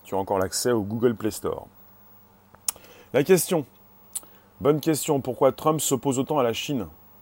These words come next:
Eh bien, c'est important. Ça fait une sacrée pub pour les Chinois ? Euh, ça fait pas une sacrée pub, non, je pense pas, non. Euh, je pense pas que ça fasse une sacrée pub, euh,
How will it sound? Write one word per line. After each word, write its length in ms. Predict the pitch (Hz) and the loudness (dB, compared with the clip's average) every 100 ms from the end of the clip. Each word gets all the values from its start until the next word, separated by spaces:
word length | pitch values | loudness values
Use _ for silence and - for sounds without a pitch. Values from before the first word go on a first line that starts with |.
| - - - - - - - - - | -20 -20 -20 -20 -20 -20 -20 -20 -14
Eh 60 | 78 | -10
bien, 100 | 101 | -8
c'est 140 | - | -6
important. 480 | 104 117 - 170 110 - - - - - - - - - - - - | -6 -6 -4 -4 -6 -14 -20 -20 -20 -20 -20 -20 -20 -20 -20 -20 -18
Ça 160 | - 123 | -6 -4
fait 140 | - | 0
une 80 | 151 | 0
sacrée 300 | 139 156 165 | 0 2 0
pub 220 | 151 208 127 87 - | 0 0 0 -4 -8
pour 100 | 120 | -2
les 120 | 139 | 0
Chinois ? 420 | 139 151 165 196 - _ _ _ _ _ _ _ _ _ _ _ - | 0 0 0 0 -4 _ _ _ _ _ _ _ _ _ _ _ -8
Euh, 1040 | 117 117 110 110 107 107 107 107 107 107 110 - | -4 -2 -2 -4 -6 -6 -6 -6 -6 -8 -8 -12
ça 160 | - | -12
fait 100 | 104 | -8
pas 120 | 120 | -4
une 80 | 160 | -4
sacrée 320 | - 127 131 | -4 -6 -8
pub, 260 | 120 160 147 | -8 -6 -6
non, 180 | 113 117 | -6 -10
je 120 | - | -12
pense 180 | 117 - | -14 -12
pas, 180 | 127 117 | -10 -8
non. 180 | 90 98 _ - - - - _ _ - - - | -10 -16 _ -20 -20 -20 -20 _ _ -20 -20 -14
Euh, 460 | 95 101 101 98 104 | -10 -8 -6 -6 -8
je 100 | - | -10
pense 220 | - 135 | -8 -8
pas 160 | - 151 | -4 -4
que 300 | - 127 117 | -2 -2 -2
ça 180 | - 120 | -2 -6
fasse 280 | - 135 131 | -6 -6 -6
une 60 | |
sacrée 360 | - 120 - 123 | -6 -6 -4 -6
pub, 260 | - 165 | -4 -2
euh, 340 | 143 113 107 | 0 0 -2